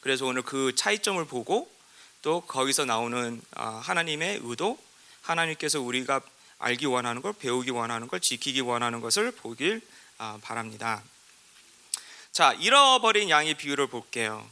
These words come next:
아, 십오 장 일 절에 보면은, 그러니까 세리와 죄인들이 이 말씀을 들어,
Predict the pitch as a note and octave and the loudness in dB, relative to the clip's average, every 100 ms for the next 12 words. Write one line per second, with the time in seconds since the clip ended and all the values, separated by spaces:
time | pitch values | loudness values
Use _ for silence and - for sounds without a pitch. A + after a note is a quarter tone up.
0 | - - A#2 A2+ A2+ A#2 - - - - | -16 -8 -6 -6 -8 -14 -18 -20 -20 -20
1 | - - - - - - - - - - | -20 -20 -20 -20 -10 -10 -10 -20 -20 -20
2 | - - - - C#4 C#4+ B3+ A3+ D#3 E3 | -20 -20 -2 2 4 6 6 6 4 2
3 | G#3 G3 D3 C#3+ C#3+ F#3+ D#3 A2 - - | 4 4 2 -2 0 2 0 -2 -12 -20
4 | - - - - - - - - - - | -20 -20 -20 -20 -20 -20 -20 -20 -20 -20
5 | - - - - - - - - - - | -20 -20 -20 -20 -20 -20 -20 -20 -20 -20
6 | - - - D#3 D3 - B3+ C4+ B3 A#3+ | -20 -20 0 2 4 6 6 6 6 8
7 | A#3 E3+ E3+ F#3 F#3 F3+ F#3 G3 D3+ C#3+ | 8 6 4 4 4 2 2 0 0 4
8 | C3+ C#3 - G#3+ E3 D#3+ | 6 6 4 2 0 -2